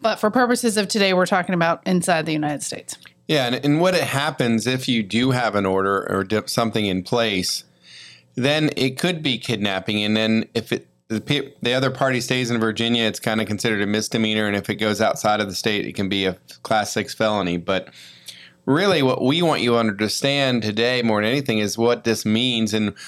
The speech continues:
Speaker 2: we throw around this ti-, this term kidnapping, but the question becomes, can you really kidnap your own kid? And the answer is maybe. And that maybe is really, like we said, focused on the order,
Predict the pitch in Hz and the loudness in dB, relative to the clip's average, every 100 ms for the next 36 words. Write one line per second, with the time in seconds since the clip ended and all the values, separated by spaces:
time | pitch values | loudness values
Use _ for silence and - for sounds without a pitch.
0 | - - 127 180 185 156 131 113 - 143 | -8 -4 0 2 2 2 2 -2 -2 0
1 | 131 - - - 123 113 - 151 147 131 | -2 -6 -14 -2 -2 0 2 4 4 0
2 | 139 135 107 95 95 98 101 98 - - | -2 0 0 -2 -2 -2 -2 -2 -8 -20
3 | - _ - 113 147 139 123 117 135 127 | -20 _ -4 0 2 2 -2 0 0 0
4 | - 131 120 120 107 - 127 120 110 110 | 0 0 2 0 0 -2 -2 -2 -2 -2
5 | 107 101 98 135 127 107 92 131 131 127 | 0 0 0 -2 0 0 0 0 0 0
6 | 107 - - _ _ _ _ _ _ _ | -2 -4 -12 _ _ _ _ _ _ _
7 | _ - 92 87 95 113 131 - _ _ | _ -6 -2 0 0 -2 -6 -16 _ _
8 | _ - - - 107 113 101 98 117 127 | _ -20 -20 -8 -2 0 2 0 0 0
9 | 120 113 101 - _ - 107 101 - 113 | 0 0 -2 -6 _ -6 -4 -2 -2 0
10 | 113 107 104 - 110 92 110 110 104 107 | 0 0 -2 0 0 0 -2 -2 -2 -2
11 | 95 85 92 104 90 82 | 0 0 2 2 0 -2